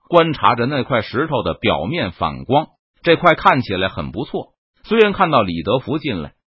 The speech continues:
但王明德和高明瞻也没有立刻终止他们的活计。他们评论了一番手中的这块翡翠，才恋恋不舍地把它放回桌面上，与李德福打招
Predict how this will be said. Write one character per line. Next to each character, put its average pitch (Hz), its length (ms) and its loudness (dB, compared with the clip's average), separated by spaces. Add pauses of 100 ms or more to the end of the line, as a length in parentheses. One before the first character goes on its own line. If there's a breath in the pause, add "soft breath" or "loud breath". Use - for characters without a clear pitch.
(140)
但 175 200 4
王 202 160 6
明 202 160 -4
德 127 220 2
和 135 220 -2
高 202 200 0
明 147 200 -2
瞻 156 300 -2
也 110 260 0
没 131 200 0
有 135 160 0
立 151 160 0
刻 98 180 -2
终 170 240 -6
止 85 160 -8
他 165 180 -2
们 143 140 -4
的 90 80 -4
活 92 260 -4
计。 139 200 -12 (280)
他 208 160 4
们 175 140 2
评 170 280 -2
论 185 180 0
了 131 80 0
一 113 160 -4
番 160 200 -2
手 87 300 -4
中 170 180 -4
的 117 100 -2
这 104 180 -2
块 107 180 -2
翡 71 240 -8
翠， - 220 -4 (360)
才 117 220 0
恋 156 260 2
恋 127 200 -2
不 143 140 -4
舍 78 260 -6
地 135 100 -2
把 101 220 0
它 127 100 -2
放 147 320 0
回 110 220 -4
桌 180 180 -2
面 135 240 -4
上， 87 200 -10 (340)
与 185 160 0
李 139 180 4
德 165 200 2
福 190 200 -4
打 85 180 2
招 139 120 0